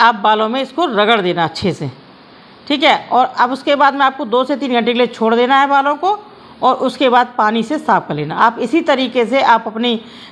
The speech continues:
जैसे दाढ़ी है, मूछ है, तो वहाँ पर भी आप इस पेस्ट को यानी कि इस लिक्विड को आप लगा सकते हो।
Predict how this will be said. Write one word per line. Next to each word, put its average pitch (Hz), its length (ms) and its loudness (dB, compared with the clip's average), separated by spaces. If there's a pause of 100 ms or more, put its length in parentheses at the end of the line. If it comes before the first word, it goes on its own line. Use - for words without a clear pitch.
जैसे 214 240 0
दाढ़ी 226 440 4
है, 220 220 2
मूछ 240 320 -4
है, 226 120 2
तो 220 120 -4
वहाँ 196 240 2
पर 233 200 0
भी 254 180 -2
आप 226 180 2
इस 208 120 -8
पेस्ट 214 340 -4
को 214 100 -4
यानी 220 280 0
कि 208 100 -8
इस 208 160 -2
लिक्विड 202 280 -4
को 214 120 0
आप 247 380 2 (380)
लगा 202 320 4
सकते 240 300 -4
हो। 285 220 2